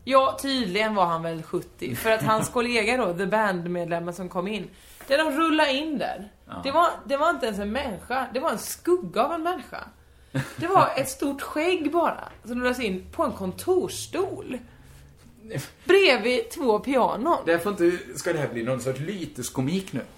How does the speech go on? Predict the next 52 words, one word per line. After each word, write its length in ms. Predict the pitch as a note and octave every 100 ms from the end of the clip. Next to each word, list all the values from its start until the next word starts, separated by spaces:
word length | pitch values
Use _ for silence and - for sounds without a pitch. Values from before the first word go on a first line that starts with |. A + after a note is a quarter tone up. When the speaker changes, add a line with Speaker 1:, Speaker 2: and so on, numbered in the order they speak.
| -
Speaker 2:
Han 140 | - F3
kan 140 | F#3
Speaker 1:
Det 60 | C4
Speaker 2:
väl 80 | C#4+
vara 160 | D4
Speaker 1:
var 120 | F#4+
Speaker 2:
lite 120 | G#4+ A4
Speaker 1:
lyteskomik 680 | G#4 F4 - E4 D4+ C#4+
från 200 | - D4+
början. 460 | C4+ F4+ C4 A3+ D4
Så 60 | D4
står 100 | F4+
det 60 |
ett 60 | D4
gammalt 240 | C4+ C4
countryband 640 | - C#4 G3+ - F#3 B3+ A3
där. 120 | F#3
Alla 260 | B3+ C4+ A3
har 180 | G#3+ F3+
hatt. 600 | F3 B3+ - - - - - - - -
Speaker 2:
<laughs> 460 | B2 A2 - - G2
Speaker 1:
Och 100 | G3+
så, 100 | G3
"Hello 360 | F#3+ G3 G#3 G#3+
everybody." 380 | F#3 F3 E3+ F3+
Och 100 | A#3+
så 80 | C#4
kommer 120 | E4
det 40 | F4
upp 40 |
en 60 | D4+
människa 420 | D4+ D4 G3 D#4 - - -
från 220 | C4 A#3+
festivalledningen 800 | B3 B3 B3 G#3 F3+ E3+ E3+ A#3+ - _ _
som 380 | - A3+ G#3 G3
man 160 | G3+
tänker 140 | G#3 F3+
så 80 | D3
här, 60 |
"Ja, 60 | F3
men 60 |
du 80 | G#3
ska 100 | G#3+
ändå 100 | G#3
stå 140 | G3+ F#3
framför 220 | E3+ D#3+
ganska 320 | F3 F3 E3+
många, 160 | E3+ E3
kanske 180 | F3 F#3
tiotusen 380 | F#3+ F3 D#3+
människor 240 | D#3 D3+ C3
här." 200 | B2